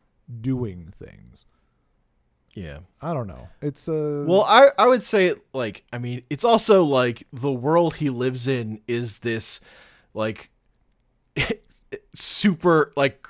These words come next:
Speaker 2: hyper crime world <laughs> where, like, there are endless numbers of gangsters. So it's kinda
Speaker 1: Yeah.
Speaker 2: different. And, like, and, like, the implication is, like, he,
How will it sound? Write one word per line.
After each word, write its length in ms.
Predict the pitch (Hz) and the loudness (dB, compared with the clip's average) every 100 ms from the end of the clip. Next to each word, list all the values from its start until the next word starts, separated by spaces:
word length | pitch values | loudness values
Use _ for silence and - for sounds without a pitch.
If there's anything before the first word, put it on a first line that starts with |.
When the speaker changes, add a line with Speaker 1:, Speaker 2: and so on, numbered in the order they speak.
| - | -8
Speaker 2:
hyper 460 | - 185 - 147 135 | 2 2 4 0 0
crime 480 | - 139 127 120 | 0 2 2 -2
world 600 | 117 107 113 117 143 143 - _ - | -4 -4 -2 -4 -4 -6 -8 _ -14
<laughs> 520 | 202 - 294 - - | -14 -12 -10 -10 -10
where, 300 | 160 143 143 | -2 0 2
like, 260 | 131 139 131 | 4 2 2
there 320 | 151 151 143 | 2 4 4
are 200 | 135 196 - | 2 -6 4
endless 600 | 180 185 190 165 180 139 | 6 6 4 4 4 4
numbers 640 | 151 151 147 147 151 143 131 | 4 4 4 4 4 0 -2
of 320 | 135 127 117 | -4 -4 -4
gangsters. 880 | 113 135 127 - 110 135 143 - - 143 135 202 143 | -2 -2 -2 -6 -4 -4 -4 -6 -8 -12 -16 -16 -16
So 600 | - 131 120 117 117 113 _ _ _ _ - - - - | -4 -2 0 -2 -4 -8 _ _ _ _ -20 -20 -16 -12
it's 140 | 143 | -6
kinda 220 | 127 165 | 0 0
Speaker 1:
Yeah. 80 | 127 | 0
Speaker 2:
different. 420 | 123 117 95 92 - | -2 -4 -6 -10 -4
And, 240 | 131 151 | -4 -2
like, 340 | 139 151 135 - | 0 0 0 -4
and, 140 | 143 156 | -4 -2
like, 160 | 156 | -2
the 80 | 190 | 0
implication 640 | 196 185 156 147 135 123 117 | 0 -2 -4 -4 -4 -4 -8
is, 160 | 104 | -6
like, 180 | 104 98 | -6 -8
he, 580 | - 107 107 101 98 | -8 -6 -6 -6 -10